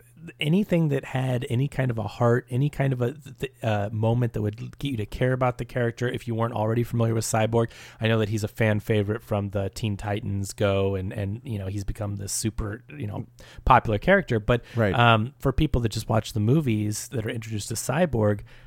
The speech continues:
Speaker 1: what they gave us didn't give us anything to really care about him. And so, but, but to get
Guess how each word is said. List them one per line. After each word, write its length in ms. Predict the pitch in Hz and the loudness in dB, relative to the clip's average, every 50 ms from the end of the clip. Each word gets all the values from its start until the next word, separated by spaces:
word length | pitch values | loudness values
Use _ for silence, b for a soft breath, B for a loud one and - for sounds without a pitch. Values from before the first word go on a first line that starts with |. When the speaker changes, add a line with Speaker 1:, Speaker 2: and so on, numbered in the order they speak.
| b b | b b
Speaker 1:
what 300 | - 107 123 131 - - | -4 0 0 0 2 2
they 120 | 123 110 | 0 -2
gave 380 | 104 - 139 160 220 247 185 127 | 0 -2 -2 -2 -2 -2 0 0
us 240 | 107 104 107 - - | 0 0 0 -2 -2
didn't 400 | - 139 147 156 143 143 131 - | -2 2 4 4 2 2 0 -2
give 180 | 143 151 151 | -2 2 2
us 180 | 151 139 - - | 2 2 2 2
anything 400 | 127 127 131 127 - 127 120 120 | 0 0 0 0 0 -2 -2 -2
to 120 | - - 113 | -4 -4 -4
really 180 | 110 110 107 | -2 -2 -4
care 260 | - - - 170 214 | -4 -4 -4 -2 -2
about 280 | 220 139 113 101 95 95 | -2 -2 -2 -2 -2 -2
him. 100 | 98 98 | -2 -2
And 80 | 104 101 | -2 0
so, 400 | - 120 113 110 110 110 - - - - 160 147 | 2 2 2 2 2 0 -4 -8 -14 -14 -6 0
but, 180 | 123 165 160 B B B B - - - - | 2 2 2 B B B B -14 -14 -4 4
but 240 | - 165 156 160 - _ - - - - - 151 - - | 6 6 6 6 4 _ -20 -20 -20 -20 -18 -18 -16 -12
to 180 | - 113 131 | -6 -6 -4
get 260 | 117 - 160 180 - | 0 0 0 0 0